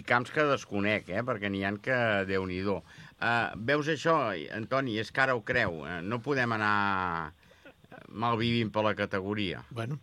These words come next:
Speaker 2: ara ens explicarà, suposo, més coses a l'Ivan. Primer de tot, què fa,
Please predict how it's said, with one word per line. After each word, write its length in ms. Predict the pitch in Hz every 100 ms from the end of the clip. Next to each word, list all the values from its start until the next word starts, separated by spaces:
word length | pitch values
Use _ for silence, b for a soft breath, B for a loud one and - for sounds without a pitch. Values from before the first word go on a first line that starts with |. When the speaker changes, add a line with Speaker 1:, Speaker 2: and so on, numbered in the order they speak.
| -
Speaker 2:
ara 200 | 123 117
ens 100 | 117
explicarà, 540 | 120 - 120 117 117 113
suposo, 960 | - 107 123 113 120 117 113 113 110 123
més 220 | 117 113
coses 360 | - 120 117 107
a 80 | 117
l'Ivan. 340 | 113 143 127 - B B - 185 135
Primer 320 | 165 165 190
de 60 | 165
tot, 240 | 143 117 -
què 120 | 208
fa, 140 | 240